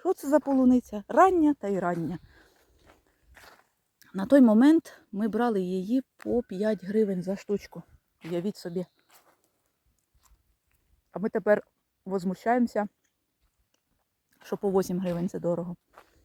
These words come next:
У дві тисячі одинадцятому чи дванадцятому ми її брали вже по п'ять гривень. Я в дві тисячі двадцять першому брала у розплідника Азію і Хоней,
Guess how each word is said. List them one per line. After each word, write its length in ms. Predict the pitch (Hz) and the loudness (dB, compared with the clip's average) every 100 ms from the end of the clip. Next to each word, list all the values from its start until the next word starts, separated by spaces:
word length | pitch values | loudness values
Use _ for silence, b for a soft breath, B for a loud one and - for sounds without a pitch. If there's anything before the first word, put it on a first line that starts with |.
| _ _ | _ _
У 40 | |
дві 120 | 170 196 | -10 -6
тисячі 380 | 262 262 - | -4 -4 -2
одинадцятому 500 | 208 254 254 - 208 | 2 2 2 -2 -8
чи 120 | 196 185 | -6 -6
дванадцятому 540 | 202 196 180 - 170 | -4 -4 -6 -10 -8
ми 140 | 170 | -6
її 120 | 165 165 | -6 -2
брали 280 | 202 240 | 0 0
вже 260 | 170 165 190 | -2 -2 -2
по 120 | - | -4
п'ять 260 | - 170 165 | -10 -10 -8
гривень. 320 | 170 165 180 _ b b b b b _ _ _ _ _ _ _ _ _ _ | -10 -10 -16 _ b b b b b _ _ _ _ _ _ _ _ _ _
Я 240 | 185 208 202 | -2 2 2
в 60 | |
дві 140 | 180 196 | 2 -2
тисячі 400 | 202 202 - 180 | -2 -4 -6 2
двадцять 420 | 196 190 208 - | 2 2 -4 -2
першому 420 | 220 208 196 190 | 0 0 0 -2
брала 400 | 180 196 196 185 - _ _ b b b b b b b _ _ _ - - - _ | 0 2 2 0 -4 _ _ b b b b b b b _ _ _ -20 -20 -20 _
у 100 | 214 | 2
розплідника 920 | 202 - 202 220 190 190 - 185 175 - _ - | 4 2 0 2 2 -2 0 0 0 -6 _ -2
Азію 420 | 196 175 185 185 | 0 0 -2 -2
і 80 | 185 | -4
Хоней, 420 | - 208 247 330 | -8 0 0 0